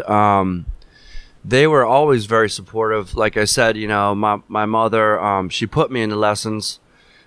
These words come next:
and they encour-, and she encouraged me when I was probably ten or eleven and being, like, you know, not into it, to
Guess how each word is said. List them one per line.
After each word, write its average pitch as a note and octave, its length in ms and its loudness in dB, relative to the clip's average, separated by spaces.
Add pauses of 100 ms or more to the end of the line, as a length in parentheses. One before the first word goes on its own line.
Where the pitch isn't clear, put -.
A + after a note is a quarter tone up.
(300)
and G#2 800 0
they G#2+ 260 0
encour-, A2 380 0
and A2+ 180 0
she C3+ 500 2
encouraged A#2+ 600 0
me A2+ 380 0
when G#2+ 260 -2
I G2+ 100 2
was G2 380 -4 (160)
probably A2 580 0 (240)
ten A#2 220 2
or G#2 80 2
eleven A#2 420 2
and G#2 180 -2
being, G#2+ 280 0
like, G2 240 -2
you G#2+ 80 -6
know, F#2+ 320 -6 (320)
not A2 300 2
into A2+ 420 2
it, G#2+ 160 2 (500)
to G#2+ 260 2